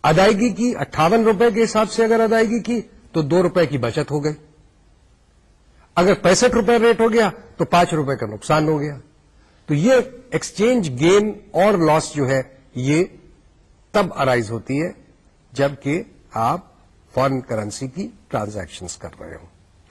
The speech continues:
اور گین ہے یا لاس ہے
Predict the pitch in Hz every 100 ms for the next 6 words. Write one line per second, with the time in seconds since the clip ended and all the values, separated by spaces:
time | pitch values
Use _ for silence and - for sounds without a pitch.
0 | _ _ _ 139 165 143 - - - -
1 | 117 92 151 208 214 202 220 208 - -
2 | 123 156 208 135 113 - - 82